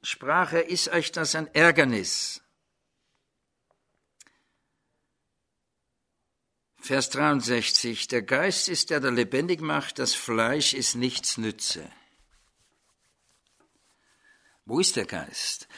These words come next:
Also das Fleisch ist nichts nütze, das heißt alles, was sie vom Sichtbaren her anspricht.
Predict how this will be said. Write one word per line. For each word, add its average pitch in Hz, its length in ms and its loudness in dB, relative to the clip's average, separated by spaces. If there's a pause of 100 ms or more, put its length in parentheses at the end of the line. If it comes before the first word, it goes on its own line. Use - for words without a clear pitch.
(300)
Also 139 200 0
das 151 180 -2
Fleisch 190 400 0
ist 180 180 0
nichts 165 300 -8
nütze, 196 360 -4
das 151 220 -6
heißt 185 240 -4
alles, 220 300 -4
was 196 160 -8
sie 185 80 -10
vom 175 200 -12
Sichtbaren 196 380 -8
her 160 160 -4
anspricht. - 720 -14